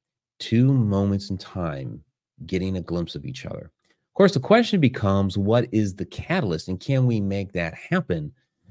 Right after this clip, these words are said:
on, you know, at, at will? Or can we harness that? Now, it's a little bit beyond the scope of this particular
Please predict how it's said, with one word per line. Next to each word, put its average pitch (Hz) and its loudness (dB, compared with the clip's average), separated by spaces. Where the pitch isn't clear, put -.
on, 101 0
you 98 -8
know, - -12
at, 117 -4
at 110 -6
will? 113 0
Or 101 -4
can 107 -2
we 117 0
harness 110 -4
that? 73 -10
Now, 92 -2
it's 107 0
a 127 6
little 135 8
bit 131 4
beyond 110 2
the 98 -2
scope 104 0
of 87 -2
this 92 -2
particular 85 -4